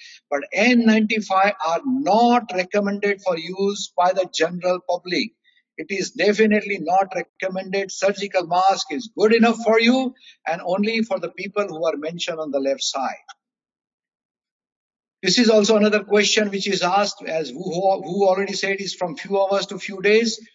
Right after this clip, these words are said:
but somebody has come out with some data. In air, it is for three hours. For copper, it is four hours. On cardboard, it is twenty-four hours.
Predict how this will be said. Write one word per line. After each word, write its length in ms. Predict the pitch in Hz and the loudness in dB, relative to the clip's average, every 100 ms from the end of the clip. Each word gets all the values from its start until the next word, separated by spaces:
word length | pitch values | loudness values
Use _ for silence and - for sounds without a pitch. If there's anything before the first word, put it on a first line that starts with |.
| _ _ | _ _
but 140 | 165 | -8
somebody 380 | - 196 202 202 | -4 -6 -2 0
has 180 | 190 185 | 0 -2
come 160 | 190 190 | -4 -4
out 200 | 196 190 | -4 -4
with 140 | 185 | -8
some 280 | - 180 175 | -6 -6 -4
data. 420 | 196 196 208 214 - | -6 -2 -2 -2 -8
In 120 | 160 | -10
air, 320 | 165 175 196 | -4 -2 0
it 140 | 185 175 | -2 -6
is 180 | 165 - | -8 -10
for 100 | 127 - | -16 -8
three 200 | 190 220 | 0 2
hours. 480 | 214 208 220 220 - - _ _ | 2 4 2 2 -4 -12 _ _
For 160 | 147 - | -8 -6
copper, 580 | 170 196 208 208 202 - | -2 0 0 -2 -4 -14
it 160 | 170 160 | -16 -12
is 160 | 160 - | -12 -10
four 180 | 170 208 | -2 2
hours. 500 | 208 202 208 208 - _ - | 2 2 2 0 -8 _ -10
On 160 | 139 127 | -8 -4
cardboard, 480 | 147 180 180 185 180 | -2 -2 0 -2 -2
it 60 | 175 | -6
is 140 | 156 | -8
twenty-four 480 | - 160 151 151 196 | -6 -8 -6 0 2
hours. 420 | 202 202 202 - | 4 2 0 -2